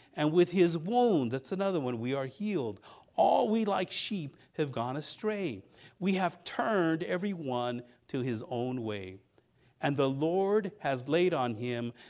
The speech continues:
the iniquity of us all." He was oppressed, another one, "and he was afflicted," again. "And he opened not his mouth, like a lamb that is led to the slaughter, and like a sheep that is before its shearers is silent. So he opened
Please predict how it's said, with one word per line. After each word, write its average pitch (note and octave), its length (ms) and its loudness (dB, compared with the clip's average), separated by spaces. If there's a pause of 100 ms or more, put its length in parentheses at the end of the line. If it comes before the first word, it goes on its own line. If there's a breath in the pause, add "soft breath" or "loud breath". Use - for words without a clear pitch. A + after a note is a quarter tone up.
the B2+ 180 0
iniquity E3 680 -2 (220 soft breath)
of C3 260 -2
us B2 240 -4
all." G#2+ 480 -4 (360 loud breath)
He F3+ 180 0
was F#3+ 180 2
oppressed, A3+ 720 2
another D#3 320 0
one, G#2+ 240 -4 (200 loud breath)
"and D#3 120 0
he F#3+ 80 4
was F#3 160 2
afflicted," F#3 640 -2
again. B2+ 520 -2 (220 loud breath)
"And E3+ 120 0
he F#3+ 240 0 (300 loud breath)
opened A#3+ 460 6
not F3+ 220 2
his F#3+ 280 0
mouth, B2 400 0 (260 soft breath)
like D3 320 2
a C#3+ 40 -4
lamb E3 400 0
that F#3+ 140 -2
is C#3+ 160 -4
led C#3 200 0
to D3 80 -6
the D3+ 140 -6
slaughter, A2+ 560 -4 (240 soft breath)
and B2 100 -6
like A#2+ 200 -4
a B2+ 80 -8
sheep E3+ 380 -6
that A#2+ 120 -4
is A2+ 100 -6
before B2+ 420 -8
its B2 160 -10
shearers A2+ 500 -6
is A2 120 -10
silent. G#2+ 440 -8 (340 loud breath)
So C3 240 -2
he B2+ 140 0
opened D#3 480 0